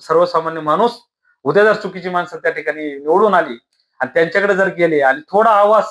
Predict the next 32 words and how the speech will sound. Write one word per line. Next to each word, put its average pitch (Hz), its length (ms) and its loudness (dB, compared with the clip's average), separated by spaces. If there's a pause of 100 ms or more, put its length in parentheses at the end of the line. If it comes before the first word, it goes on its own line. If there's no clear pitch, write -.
(200)
थोडा 220 160 0
आवाज 202 240 2
वर 196 140 -4
करून 185 260 -8
जर 180 120 -2
बोलले, 170 300 -8
"साहेब, 190 240 -2 (460)
अहो, 190 340 4
आम्ही 185 280 0
तुम्हाला 196 200 2
मतदान 180 340 0
केले, 175 380 -6 (640)
तुम्ही 175 160 0
अजून 190 180 2
आमचं 185 260 -2
ते, 185 400 2
अ, 120 200 0 (260)
ब-, 110 280 2
बोरला, 175 460 4
बोर 185 280 0
बिघडलाय, 175 460 -2
तो 175 100 -12
नीट 180 280 -10
नाही 180 140 -6
करायला 165 200 0
गाडी 156 200 2
पाठवली", 120 440 -4 (520)
तर 127 60 0
ते - 220 -4
उत्तर 160 340 0
देतील, 151 300 -6
"बाबा, 175 360 2